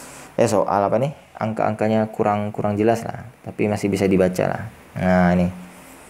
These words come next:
Nah, sementara untuk mencari tegangan tali itu boleh tinjau salah satu benda. Misal kalian tinjau benda A. Yang B ya. Tinjau benda A.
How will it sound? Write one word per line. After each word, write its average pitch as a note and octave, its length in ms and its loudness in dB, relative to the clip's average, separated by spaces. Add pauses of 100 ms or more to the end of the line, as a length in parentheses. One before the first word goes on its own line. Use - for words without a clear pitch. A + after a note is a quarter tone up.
(540)
Nah, - 160 -4
sementara B2 400 2
untuk - 160 -2
mencari C3+ 320 -2
tegangan G#2+ 320 0
tali F#2+ 400 -2
itu D#3 160 0
boleh B2+ 320 4
tinjau C3 480 2
salah A2+ 240 0
satu A2 160 -2
benda. G2 320 0 (400)
Misal C3+ 240 4
kalian A#2+ 320 2
tinjau A#2+ 400 2
benda G#2 240 0
A. F#2+ 240 -4 (1040)
Yang G2+ 240 2
B - 20 2 (140)
ya. F#2+ 120 2 (2000)
Tinjau A2+ 800 2 (240)
benda F#2+ 400 -2
A. - 220 -2